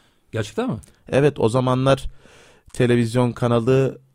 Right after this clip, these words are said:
Speaker 2: o tarz filmleri sabah altı ve altı buçukta veriyordu. Karanlıkta Uyananlar da o filmlerden biriydi. Sene iki bin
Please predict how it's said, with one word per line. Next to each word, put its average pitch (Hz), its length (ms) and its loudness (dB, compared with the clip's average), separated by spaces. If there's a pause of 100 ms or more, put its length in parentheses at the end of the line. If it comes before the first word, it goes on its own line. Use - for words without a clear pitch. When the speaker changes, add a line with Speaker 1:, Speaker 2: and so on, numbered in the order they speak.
(100)
Speaker 2:
o 107 120 -4
tarz 110 300 -4
filmleri 104 540 -2
sabah 117 540 -2
altı 110 640 -2
ve 107 100 -2
altı 92 340 -6
buçukta - 420 -6
veriyordu. 92 400 -6
Karanlıkta 104 560 -2
Uyananlar 87 520 -6
da 139 40 -2
o 110 60 -2
filmlerden 98 600 -6
biriydi. 95 360 -6
Sene 107 380 -6
iki - 280 -10
bin 107 440 -8